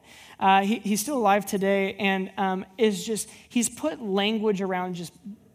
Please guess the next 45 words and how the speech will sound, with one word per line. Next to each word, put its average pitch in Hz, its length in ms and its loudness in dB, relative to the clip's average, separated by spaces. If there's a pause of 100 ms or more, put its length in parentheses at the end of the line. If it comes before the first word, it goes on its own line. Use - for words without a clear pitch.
incredible 254 640 -2
beauty 175 480 -2
and 180 160 -6
mystery, 175 540 -8
a-, - 240 -12
and 190 100 -6
I, 185 160 -4
I 175 180 -8
really 175 300 -6
love 156 220 -6
him. 160 100 -10
In - 80 -8
fact, 180 300 -6
I 190 60 -4
have 180 120 -2
a 160 40 -8
tattoo 156 500 -10
with 147 160 -12
some 147 240 -12
of 143 80 -12
his 143 100 -14 (220)
poems 165 420 -16
on 139 160 -14
it. 143 80 -16 (520)
So 320 120 -2
anyway, 269 240 4
just 269 160 -2
this 311 180 0
amazing 277 580 2
guy, 160 220 2
all 180 120 -4
right? 226 400 2
Fanboy. 170 640 -4 (480)
I've 196 100 -2
never 254 240 6
met 233 220 6
him, 233 260 0
and 196 360 0
I 185 160 0
don't 196 180 -2
know 202 100 0
that 196 100 0
I 190 100 2
ever 190 180 0
will. 139 260 -4